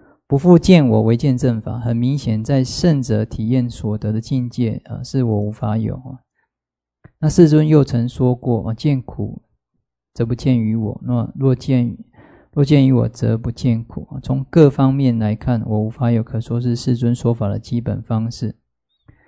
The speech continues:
那问题是在这个我无，那无的是什么？那法有，有的到底是实有或是假有？这个在不同的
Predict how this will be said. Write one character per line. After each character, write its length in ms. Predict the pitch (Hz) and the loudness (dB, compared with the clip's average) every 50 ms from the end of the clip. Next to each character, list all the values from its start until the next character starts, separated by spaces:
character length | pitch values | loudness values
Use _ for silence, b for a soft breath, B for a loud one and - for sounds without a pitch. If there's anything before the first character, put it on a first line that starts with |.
| b b b b b - | b b b b b 0
那 180 | 147 143 - - | 0 0 2 4
问 160 | 180 180 165 139 | 6 6 6 6
题 180 | 139 123 117 | 4 0 0
是 160 | 120 - 139 | 0 -2 -6
在 260 | 127 - 151 139 127 117 | -2 0 2 2 2 2
这 140 | - - | 0 -2
个 180 | - 135 127 117 | -2 0 0 0
我 380 | - - - 131 117 113 110 107 | 0 -2 -2 0 2 2 2 2
无， 380 | 113 117 113 113 113 113 123 - - _ _ _ _ _ _ _ _ - | 0 -2 -2 -2 -4 -6 -8 -10 -14 _ _ _ _ _ _ _ _ -4
那 160 | 139 135 131 | -2 -2 0
无 220 | - 123 117 117 | 0 0 0 2
的 100 | 120 120 | 2 0
是 120 | 113 139 139 | 0 0 -2
什 180 | - - 117 | -4 -4 -6
么？ 380 | 101 98 107 - - - - _ - | -6 -8 -10 -12 -16 -20 -20 _ -8
那 180 | - 139 135 127 | -4 -2 -2 -2
法 300 | - - 123 123 131 135 | -2 0 2 4 4 4
有， 260 | 135 120 110 101 101 | 4 2 2 0 -2
有 200 | - 120 113 107 | 0 0 0 0
的 120 | 110 110 | 0 -2
到 180 | 110 - 131 123 | -2 0 0 0
底 60 | 113 | 0
是 320 | 104 - - 127 120 110 | -2 -4 -4 -2 -2 -4
实 380 | - - - - - 113 117 123 | -6 -10 -12 -10 -6 -4 -2 0
有 180 | 131 123 113 110 | 0 0 0 0
或 100 | 113 120 | -2 -2
是 160 | 120 123 117 | -2 -4 -4
假 320 | 113 - - 110 104 107 | -6 -6 -4 -4 -2 -2
有？ 160 | 113 107 - - - - 123 123 | -2 -4 -6 -8 -10 -14 -14 -10
这 120 | - 131 123 | -6 -2 -2
个 100 | 120 113 | -2 -2
在 360 | 113 - 131 127 120 113 110 | -2 0 0 0 0 0 -2
不 200 | 117 - - 139 | -4 -4 -6 -4
同 340 | - - 117 107 107 110 110 | -4 -4 -4 -4 -6 -6 -4
的 280 | 123 113 110 101 - | -4 -2 -2 -4 -6